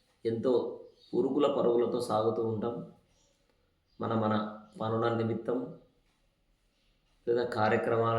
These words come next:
నిమిత్తం మనం తొందరగా వెళ్ళాలి అనేటటువంటి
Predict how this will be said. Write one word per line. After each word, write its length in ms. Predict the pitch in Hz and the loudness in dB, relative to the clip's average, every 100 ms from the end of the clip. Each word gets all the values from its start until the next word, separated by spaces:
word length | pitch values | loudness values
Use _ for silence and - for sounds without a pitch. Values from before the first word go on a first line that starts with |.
| 113 | 0
నిమిత్తం 380 | 110 - 123 123 - - _ _ _ _ _ _ _ _ _ _ _ _ _ _ _ _ _ _ | -2 -2 -2 -4 -6 -14 _ _ _ _ _ _ _ _ _ _ _ _ _ _ _ _ _ _
మనం 220 | 127 120 117 101 | -2 0 0 0
తొందరగా 540 | 120 117 131 127 127 117 - - - - _ _ _ _ | 0 2 2 2 2 0 -2 -6 -14 -20 _ _ _ _
వెళ్ళాలి 580 | 110 113 117 117 113 113 - - - | -2 0 2 2 2 2 -2 -8 -10
అనేటటువంటి 680 | 110 113 98 104 107 104 113 | -4 -2 -2 -2 -2 0 -2